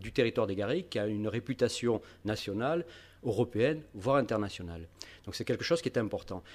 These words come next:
Alors, cette, cette, euh, cet état de la biodiversité, euh, il est issu là aussi, euh,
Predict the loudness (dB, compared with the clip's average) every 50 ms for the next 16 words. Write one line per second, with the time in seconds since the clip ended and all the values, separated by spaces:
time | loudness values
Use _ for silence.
0 | -16 -2 4 6 6 6 6 0 -14 -18 -8 -4 0 8 12 12 12 12 12 8
1 | 6 6 4 10 10 10 10 10 8 6 8 10 10 10 10 8 4 0 -4 -2
2 | 2 4 4 6 6 4 4 6 6 8 10 10 8 8 6 4 4 4 4 2
3 | 2 2 0 -2 -2 -2 -6 -8 0 4 6 6 6 6 4 2 0 -2 -2 -2
4 | 0 0 2 2 2 2 0 -2 -4 -4 -4 -4 -2 0 2 2 2 2 2 0
5 | -2 -2 -2 -4 -4 -6 -8 -12 -18 -20 -20 -10 -4 0 0 2 2 2 0 0
6 | -2 -6 -8